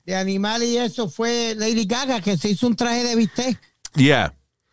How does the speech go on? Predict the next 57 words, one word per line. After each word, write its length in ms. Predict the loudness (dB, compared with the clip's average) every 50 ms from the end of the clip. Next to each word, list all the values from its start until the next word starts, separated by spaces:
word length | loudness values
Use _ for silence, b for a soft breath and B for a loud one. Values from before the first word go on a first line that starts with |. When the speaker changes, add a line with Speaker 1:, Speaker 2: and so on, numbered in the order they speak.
| _ _ -6
Speaker 1:
Carne, 400 | -2 0 0 2 2 0 -2 -2 -2
Speaker 2:
Y 80 | 2 2
Speaker 1:
de 40 | 4
Speaker 2:
yo 60 | 4
creo 120 | 4 4 4
Speaker 1:
carne 160 | 6 6 4
Speaker 2:
que, 60 | 6
yo 80 | 4 4
no 80 | 4 4
Speaker 1:
humana. 160 | 4 2 2
Speaker 2:
sé 0 |
si 160 | 4 4 4
era 340 | 6 6 6 6 6 6 6
de 80 | 6
verdad 440 | 6 4 4 4 4 4 4 4 4 4
o, 500 | 4 2 0 0 -2 -6 -10 -14 -16 -8
you 140 | -2 0 0
know, 180 | 0 0 -2 -6 -12 _ _ _ _ _ _ _ _ _ _ _ _ _ _ -12 -4
o 140 | 0 2 4
eran 220 | 4 4 4 4
bistec 300 | 2 2 2 4 4 4 6
de, 120 | 6 4
de 160 | 4 4 2
goma 380 | 4 4 4 4 4 4 2 0
o 80 | -2
whatever, 400 | -2 -4 -2 0 2 2 2 2 2
you 80 | 0
know, 140 | 0 -2 -2
props. 420 | 0 0 0 0 0 -4 -8 -8 -10 -12
Speaker 1:
Y, 40 | -10
y 20 |
sí 100 | -10 -10 -8 -4
que 80 | -2
era 160 | -2 0 0
de 100 | 0 0 0
verdad. 400 | 0 0 0 0 0 0 -2 -2 _ _ _ _ _
Speaker 2:
Bueno, 340 | -4 0 0 0 0 -2 -8 -14 B B B B B B B B B B B
la 120 | B 0 2
cuestión 300 | 2 2 4 4 4 6
del 140 | 6 4 4
caso 340 | 4 4 4 6 6 6 6
es 120 | 6 4
que, 560 | 4 4 6 6 6 6 6 4 2 0 -2 _ _ _ _ _ _ _ _ _ _ _ _ _ _ _ _ _ _ _ _ _ _ _ -12
eh, 120 | -12 -10 -8
eh, 160 | -8 -10 -12 -10
esos 400 | -10 -2 4 4 4 6 6 6
diseñadores 640 | 6 6 6 6 6 6 8 8 8 8 8 8 8
a 60 | 6 6
veces 200 | 6 6 8 8
yo 80 | 8 8
digo, 260 | 8 8 8 6 6
¿cómo, 260 | 6 4 6 6 6
how 140 | 6 6 6
do 140 | 6 8 6
they 80 | 6
make 220 | 6 4 4 4 6
money? 340 | 6 6 6 6 4 0